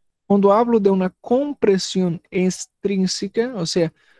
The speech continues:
alguma coisa de afuera me está comprimindo,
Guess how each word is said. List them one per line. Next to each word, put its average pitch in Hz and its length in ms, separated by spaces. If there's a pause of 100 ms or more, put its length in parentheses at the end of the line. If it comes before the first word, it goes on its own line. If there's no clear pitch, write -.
alguma 208 440
coisa 226 380
de 190 80
afuera 190 560
me 220 100
está 185 320
comprimindo, 151 920